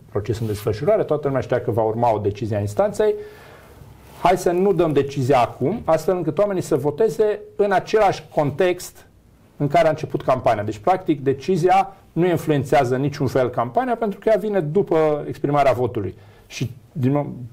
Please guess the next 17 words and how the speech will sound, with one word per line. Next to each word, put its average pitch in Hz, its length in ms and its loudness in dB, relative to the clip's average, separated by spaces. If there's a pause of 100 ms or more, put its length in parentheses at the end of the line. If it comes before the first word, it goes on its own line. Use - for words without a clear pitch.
(120)
ceea 156 200 4
ce 151 120 0
era 165 160 4
la 165 60 4
începutul 143 600 0
perioadei 117 440 0
respect-, - 380 -8
perioadei 113 300 0
electorale 226 520 -2 (180)
este - 280 0
și - 80 -2
în 170 60 -4
momentul 147 260 0
votului, 185 340 2
adică 160 200 -2
oamenii 170 260 0
știu 156 460 0